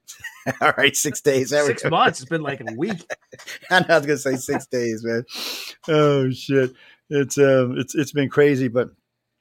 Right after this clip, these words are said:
Speaker 1: you know, uh, the show did good. I didn't, I didn't get a chance to send you. Uh, I think it was one hundred forty-eight thousand people tuned in. So.
Speaker 2: Oh, wow. That's pretty good. We can beat that tonight, though. We
Speaker 1: Oh,
Speaker 2: can beat
Speaker 1: yeah,
Speaker 2: that
Speaker 1: hell
Speaker 2: right
Speaker 1: yeah.
Speaker 2: now.
Speaker 1: Um, well, I was gonna say for, uh, a rookie show, uh, you know,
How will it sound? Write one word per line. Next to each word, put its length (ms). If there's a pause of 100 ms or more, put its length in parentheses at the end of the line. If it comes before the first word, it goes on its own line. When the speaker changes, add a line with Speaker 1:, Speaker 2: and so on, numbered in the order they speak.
(140)
Speaker 1:
you 120
know, 220
uh, 140
the 100
show 220
did 180
good. 160
I 80
didn't, 180
I 100
didn't 140
get 80
a 60
chance 220
to 40
send 220
you. 80
Uh, 360
I 40
think 140
it 40
was 140
one 140
hundred 200
forty-eight 380
thousand 360
people 260
tuned 280
in. 200
So. 300 (840)
Speaker 2:
Oh, 160
wow. 380 (720)
That's 120
pretty 220
good. 180
We 80
can 160
beat 160
that 180
tonight, 320
though. 120 (200)
We 60
Speaker 1:
Oh, 120
Speaker 2:
can 40
beat 80
Speaker 1:
yeah, 80
Speaker 2:
that 60
Speaker 1:
hell 140
Speaker 2:
right 80
Speaker 1:
yeah. 140 (460)
Speaker 2:
now. 260
Speaker 1:
Um, 160 (600)
well, 160
I 20
was 80
gonna 140
say 240
for, 380
uh, 340
a 80
rookie 300
show, 540
uh, 300
you 140
know, 100